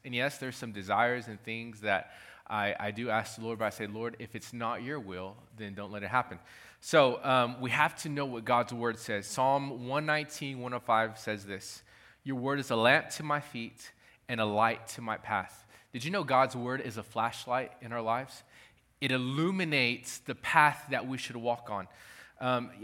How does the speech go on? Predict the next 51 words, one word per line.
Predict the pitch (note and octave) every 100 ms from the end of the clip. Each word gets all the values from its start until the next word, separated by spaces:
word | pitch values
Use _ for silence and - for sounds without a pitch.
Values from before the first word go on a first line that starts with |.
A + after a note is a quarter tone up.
| A#2
have | D3+
you | F#3
ever | A3
had | G#3+
to | C#3
walk | A#2 C3+ D#3
in |
the | A#2+
dark | G#2+ A#2 A2+ -
before? | - B2 C#3 C3+ C#3 _ _ _ _ _ _
Right? | - B2+ - - - - - - -
You | D3
ever | F3+
had | F#3
to |
walk | B2 B2+ C3+
in | C3
the |
dark | A#2+ B2+
at | B2 -
your |
home? | G#2+ B2 C3+ C#3 - _ _ _ -
Right? | A2 - -
Okay, | - A#2+ C3+
even | B2+ D3 F3
though | F3
you | D#3+ D3
know | C#3+ C#3+
where | D3 D3
things | C3 - C#3 C3+ A#2+ G#2+
are, | G#2 A#2 B2+ - - - _
uh, | A#2 A2 G#2+ - - -
you |
still | B2+ - C3+
pull | D3
out | C3 C3
your | B2
phone. | A#2+ A2+ A2+ A2 -
Thank | B2
God | A#2 A#2+
for | C#3+
technology. | C3+ B2 A2+ A2+ G#2+
We're | B2 A#2
able | A#2
to | A2+
pull | A2+ B2+
out |
our | B2
phone, | A#2+ A#2+ A#2
and | A2
the, | G#2+